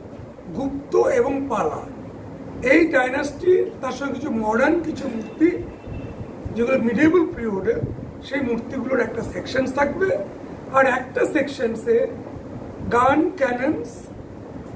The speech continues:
এগুলো থাকবে। আর আরেকটা প্রচেষ্টা আমরা চালাচ্ছি, আহ, আশা করি এটাতে সফল হব, যে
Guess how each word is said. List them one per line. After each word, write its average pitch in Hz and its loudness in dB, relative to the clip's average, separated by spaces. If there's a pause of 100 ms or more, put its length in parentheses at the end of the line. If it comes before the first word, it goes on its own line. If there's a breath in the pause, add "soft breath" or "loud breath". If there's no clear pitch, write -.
এগুলো 262 2
থাকবে। - -6 (1080)
আর 240 6 (920)
আরেকটা - 4
প্রচেষ্টা 311 0
আমরা 277 2
চালাচ্ছি, 233 0
আহ, - -2
আশা 233 2
করি 320 6
এটাতে 269 0
সফল 233 0
হব, 240 2 (1160)
যে 240 4